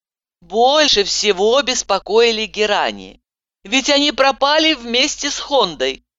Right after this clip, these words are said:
Как я отчитаюсь перед бедной матерью-героиней? То, что я цела и невредима, теперь не казалось таким большим преимуществом.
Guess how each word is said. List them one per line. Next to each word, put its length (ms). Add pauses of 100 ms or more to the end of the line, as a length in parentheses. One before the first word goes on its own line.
(540)
Как 340
я 280
отчитаюсь 840
перед 300
бедной 540
матерью-героиней? 1300 (640)
То, 160
что 180
я 160
цела 400
и 140
невредима, 760 (100)
теперь 320
не 120
казалось 600
таким 360
большим 400
преимуществом. 1000